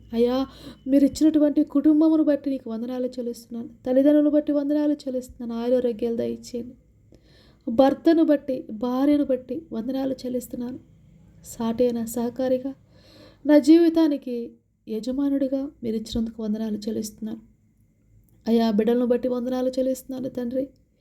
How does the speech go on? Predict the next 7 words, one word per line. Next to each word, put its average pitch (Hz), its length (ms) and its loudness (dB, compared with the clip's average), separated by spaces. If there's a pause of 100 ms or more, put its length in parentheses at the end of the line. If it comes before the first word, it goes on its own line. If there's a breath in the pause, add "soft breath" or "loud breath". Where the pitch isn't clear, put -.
(680 soft breath)
మీరిచ్చిన 320 560 6
బహుమానము, 269 680 0
మీరిచ్చిన 269 500 -4
స్వాస్థ్యము 247 720 -4
తండ్రి, 233 420 -2 (800)
సహాయము 240 580 -6
చేయండి. 233 520 -6